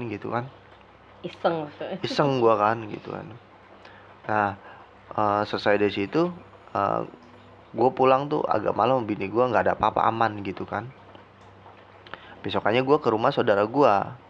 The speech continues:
Speaker 1: gitu, yang di daerah Jakarta. Gua ke sana,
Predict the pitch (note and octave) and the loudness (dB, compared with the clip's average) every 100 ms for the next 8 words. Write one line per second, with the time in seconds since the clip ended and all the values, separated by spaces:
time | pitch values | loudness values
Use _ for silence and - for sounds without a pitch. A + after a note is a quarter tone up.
0 | - - - D#2 - - F#2+ F#2 F#2+ F#2+ | -16 -14 -10 -10 -10 -10 -8 -2 2 2
1 | F#2+ F#2 - F#2+ G2 G#2+ - - - - | 2 -2 -2 -2 -2 -4 -6 -10 -20 -20
2 | - - - - - - - - - - | -20 -20 -20 -20 -20 -20 -10 -8 -8 -6
3 | G2+ G2+ G2 B2 E3 | -6 -4 -2 -2 -2